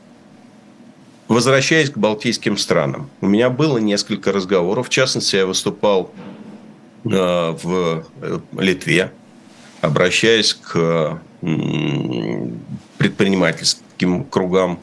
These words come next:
э, Литвы, говоря о том, что, э, ребята, это имеет смысл и для россиян, и для вас, и вообще для той ситуации, которая се-, сейчас есть. Ну,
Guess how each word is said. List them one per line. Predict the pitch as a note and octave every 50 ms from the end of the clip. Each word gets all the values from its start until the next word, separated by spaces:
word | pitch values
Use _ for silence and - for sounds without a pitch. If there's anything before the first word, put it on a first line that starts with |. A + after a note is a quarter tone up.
| - - - - - - - - - - -
э, | - E2+ E2 E2 D#2+ D#2 D#2 D2+ - - - - - - - E2+ F2 F2 D#2+ -
Литвы, | - - F#2+ F#2 F#2 F2+ - F2 E2+
говоря | D#2+ D#2+ E2+ F2+ F#2 G2 G2+
о | G2
том, | G2 - G2 F2 E2
что, | - - - - - F2+ F2 E2 D#2 D#2 D#2 D2+ - - - E2+ E2 D#2+ -
э, | - F#2+
ребята, | F#2 E2+ E2+ F2+ E2 D2+ - - C#2+ D2+ C2+
это | - G#2 F#2 D2 - - F2+ F2
имеет | F2+ F#2 F#2 F2+ F2 -
смысл | - - F2+ F2+ F2 - - F2 E2 D#2+ C#2+ - -
и | F#2 F#2 F2
для | D#2 E2 E2+ F2+ F2
россиян, | E2+ E2+ - - G2 F2+ F2+ A2 B2+ C#3 D#3 E3 D#3 - - - - - - -
и | - G2+
для | F2 E2 F2 F2+ F2+ F2+
вас, | F#2+ B2 C#3 C3+ - - - - -
и | G#2+ F#2+
вообще | F2+ F#2+ F#2 - - - - A#2
для | G#2+ G2+ F#2 F2+ F#2 F#2+ F#2+ G2 G2 - - - - -
той | - G#2 F#2
ситуации, | F2 - - D#2+ - F#2 G2 A#2 C#3+ - - E2
которая | - - E2+ D#2 - F2+ F#2 F#2 F2
се-, | D#2+ - - E2+ E2+ D2 F2 E2 D#2+
сейчас | - - - D#2+ - - F#2 F2+ - - -
есть. | C#2+ - - - - - - - - - - - - - - - - - - - - - - - - - - - - - - - - - - _ _ -
Ну, | D3 D#3 F#3 - -